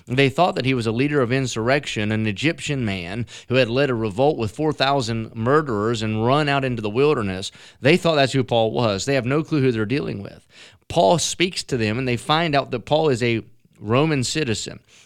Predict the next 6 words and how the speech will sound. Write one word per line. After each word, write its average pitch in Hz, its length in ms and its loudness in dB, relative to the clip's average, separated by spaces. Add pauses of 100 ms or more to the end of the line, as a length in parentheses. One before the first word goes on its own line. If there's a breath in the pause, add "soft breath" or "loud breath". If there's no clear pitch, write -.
Now 160 340 4
they 160 140 2
have 120 240 0 (380)
convened 143 560 2
a 127 40 0
council, 123 760 -2